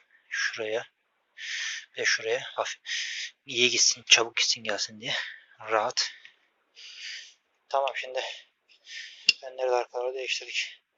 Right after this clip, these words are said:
Şimdi yağ asmana geçtik. Ya, eski balıklar kolay çıkıyor da yenileri çok zor giriyor. Çok yoruldum valla. Şimdi yağ, yağ filtresine geçeceğiz.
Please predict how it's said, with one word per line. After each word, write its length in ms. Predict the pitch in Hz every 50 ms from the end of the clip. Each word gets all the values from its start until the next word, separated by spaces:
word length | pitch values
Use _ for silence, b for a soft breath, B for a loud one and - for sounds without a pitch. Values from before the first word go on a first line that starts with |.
| B B B B B B B -
Şimdi 240 | - - 127 123
yağ 200 | 123 123 127 123
asmana 340 | 120 110 - - 131 131 131
geçtik. 540 | 120 123 113 101 - - - - - - - - - - - _ _ _ B B B B B B B B B B B B _ _ _ _
Ya, 200 | 127 123 120 110 B B B B B B B B B B _
eski 280 | - - - - - 127
balıklar 380 | 131 135 131 - - 143 139 -
kolay 200 | - 131 139 135
çıkıyor 280 | - - - 175 165
da 100 | - - - _ _ _ B B B B B B B B B B -
yenileri 320 | 139 139 139 143 143 139
çok 220 | - - - -
zor 140 | - 143 139
giriyor. 300 | 135 131 127 123 120 110 B B B B B B B B _ _ _ _ _ _ B B B B B B B B B B
Çok 220 | - - 127 - -
yoruldum 300 | 127 123 117 120 123 117
valla. 240 | 113 110 104 95 - - _ _ _ _ _ _ _ _ _ B B B B B B B B B B B B _ _
Şimdi 240 | - - 139 135 135 123 B B B B B B B B B B
yağ, 240 | _ 131 131 131 131
yağ 200 | 131 131 135 127
filtresine 500 | - - 135 - - - - - - -
geçeceğiz. 400 | - - - - - - - -